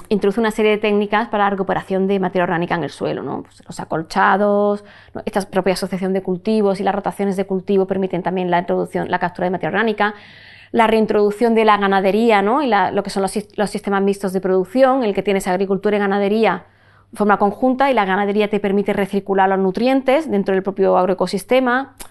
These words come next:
Es decir, una serie de, de estrategias que son, ah, como que podemos separarlas por categorías, pero que luego en cada territorio tienen su particularidad, porque ya depende del conocimiento tradicional. Entonces, la agroecología,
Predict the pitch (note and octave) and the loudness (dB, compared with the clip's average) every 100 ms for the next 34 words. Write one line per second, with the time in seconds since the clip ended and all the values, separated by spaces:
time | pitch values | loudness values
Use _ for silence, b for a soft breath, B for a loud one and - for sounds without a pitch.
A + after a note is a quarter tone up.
0 | B B B B A3 A#3+ F#3+ G#3+ G#3+ B3 | B B B B 0 0 0 -2 -2 0
1 | A#3+ G#3+ F#3 G3 F#3 F3+ F3 - F#3+ G3+ | 2 2 0 -2 0 0 0 -2 -4 -2
2 | F#3 A#3 B3+ C4 C4 D#4+ - _ - G#3 | 0 0 0 0 0 0 -6 _ -8 -6
3 | - C4 G3+ - b b b b b b | 0 2 0 -4 b b b b b b
4 | _ G3+ G3+ F#3+ F#3 F3 - - - - | _ 0 2 4 2 0 -4 -14 -20 -20
5 | - G#3 G3+ G3+ G3 A3 A#3 A#3 A3 A3+ | -8 -4 -2 0 0 0 0 2 2 2
6 | A3+ - G#3+ G#3+ G#3+ A#3+ - A3 F#3+ F#3+ | -2 -2 0 0 0 0 0 -2 0 0
7 | G3+ G3+ G#3 G#3 G3+ G3+ G#3 A#3 A3 G3+ | 2 2 2 2 0 2 2 2 2 0
8 | A3+ G#3+ G#3 G3+ F#3+ F#3 F#3 G#3 A#3 - | 0 0 0 -2 0 2 2 2 0 -4
9 | - - F3+ - - F#3+ F3+ F#3+ G3 G3+ | -14 -10 -6 -6 -6 -2 -2 0 0 0
10 | G3+ F#3 F#3+ F3+ E3+ E3+ D#3+ - - _ | 0 -2 -2 -2 -2 -4 -8 -10 -14 _
11 | _ _ _ _ _ _ _ _ - E3+ | _ _ _ _ _ _ _ _ -12 -2
12 | G3+ G#3 A3 A3+ G#3+ G#3+ B3+ A#3 | 2 2 2 2 0 0 0 2